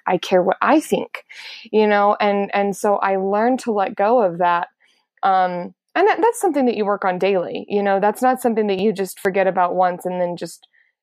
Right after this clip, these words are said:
it's just gone, you know, 'cause rejection does happen. But, you know, uh,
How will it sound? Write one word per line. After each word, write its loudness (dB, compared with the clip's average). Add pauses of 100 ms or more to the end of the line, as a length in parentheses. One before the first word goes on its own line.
it's -2
just -6
gone, 2 (240)
you 0
know, 2
'cause -4
rejection 0
does 2
happen. -2
But, -2 (560)
you 0
know, 0 (180)
uh, 2